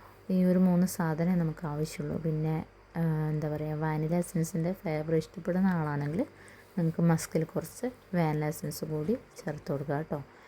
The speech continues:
ഞാനിവിടെ ചേർത്തിട്ടില്ല കേട്ടോ. അപ്പോൾ എന്താ പറയുക, ബന്നിങ്ങനെ നെടുകെ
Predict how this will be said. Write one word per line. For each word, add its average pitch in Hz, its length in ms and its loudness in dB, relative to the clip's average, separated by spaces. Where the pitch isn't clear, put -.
ഞാനിവിടെ 165 360 4
ചേർത്തിട്ടില്ല 151 640 -4
കേട്ടോ. - 260 -6
അപ്പോൾ 190 300 -2
എന്താ 170 200 2
പറയുക, 160 460 0
ബന്നിങ്ങനെ 170 520 2
നെടുകെ 160 440 2